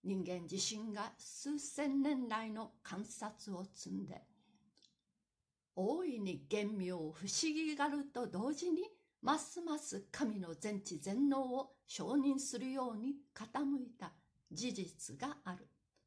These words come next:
それは他でもない。人間もかようにうじゃうじゃいるが、同じ顔をしている者は世界中に一人もいない。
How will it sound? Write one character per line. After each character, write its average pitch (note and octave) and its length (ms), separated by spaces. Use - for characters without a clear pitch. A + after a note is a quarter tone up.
そ - 160
れ D4+ 80
は C#4 120
他 G3 280
で E3+ 80
も D#3+ 120
な B2 100
い。 - 40
人 D#4 240
間 C#4+ 200
も B3+ 160
か A3+ 180
よ B3 240
う F#4+ 40
に F4+ 180
う C4 100
じ C#4+ 100
ゃ G#3 60
う - 100
じ C#3 100
ゃ C#3+ 40
い F#3+ 100
る F3+ 220
が、 D#3 180
同 A3+ 120
じ D4 220
顔 B3+ 360
を A3+ 80
し - 200
て G#3 100
い G3+ 120
る G3 100
者 F3+ 360
は D#3+ 100
世 A#3 200
界 B3 260
中 A#3 180
に A3+ 220
一 - 300
人 C4+ 180
も B3 160
い F3 140
な F3+ 140
い。 - 100